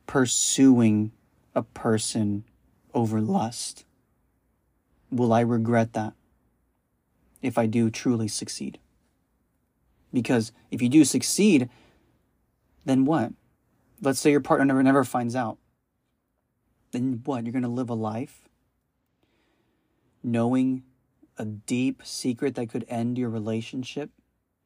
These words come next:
Not only that, but you're also, you are, you have lied to the person that you cheated with, and you're also lying to your partner.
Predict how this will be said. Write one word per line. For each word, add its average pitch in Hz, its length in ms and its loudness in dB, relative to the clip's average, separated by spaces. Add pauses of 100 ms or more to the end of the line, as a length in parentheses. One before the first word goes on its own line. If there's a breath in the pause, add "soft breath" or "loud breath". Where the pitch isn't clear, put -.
(260)
Not 156 180 4
only 127 160 2
that, 135 240 2
but 113 180 -6
you're 139 140 -2
also, 120 340 -4 (840 soft breath)
you 131 240 2
are, 110 320 2 (100)
you 135 160 -4
have 127 140 -4
lied 120 580 4
to - 80 -20
the - 80 -6
person 117 460 -2
that 107 180 -4
you 120 80 -4
cheated 117 320 -4
with, 117 400 -6 (160)
and 117 100 -6
you're 113 120 2
also 107 180 -4
lying 107 400 0
to 107 160 -10
your 110 80 -10
partner. - 480 -12